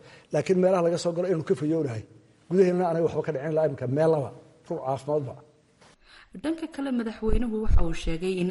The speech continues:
Speaker 2: aad loo ilaaliyo maxaabiista iyo meelaha bulshadu ay isugu timaado.
Speaker 1: Waxa kaloo inoo xiraysan maxaabiistii, oo meel ku xirsan u baahan in la ilaaliyo, in aan cudurku u tallaabin. Waxaa la mid ah dadka dhakhaatiirta ku jira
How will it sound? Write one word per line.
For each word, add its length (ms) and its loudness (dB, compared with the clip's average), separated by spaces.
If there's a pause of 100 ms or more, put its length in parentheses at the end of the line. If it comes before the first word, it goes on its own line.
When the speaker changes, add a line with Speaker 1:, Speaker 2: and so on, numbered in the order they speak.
Speaker 2:
aad 240 -4
loo 180 0
ilaaliyo 500 -4
maxaabiista 680 -6
iyo 160 0
meelaha 420 -4
bulshadu 460 -6
ay 100 -4
isugu 300 -8
timaado. 520 -4 (760)
Speaker 1:
Waxa 160 4
kaloo 240 4
inoo 160 4
xiraysan 480 0
maxaabiistii, 600 -6 (1080)
oo 80 -4
meel 180 2
ku 100 0
xirsan 320 -4
u 140 2
baahan 300 -2
in 120 -4
la 80 -2
ilaaliyo, 380 -6 (180)
in 120 -6
aan 140 -2
cudurku 300 -6
u 40 -4
tallaabin. 380 -12 (600)
Waxaa 280 2
la 140 4
mid 180 2
ah 140 -2 (200)
dadka 240 -10
dhakhaatiirta 440 -8
ku 80 -18
jira 160 -18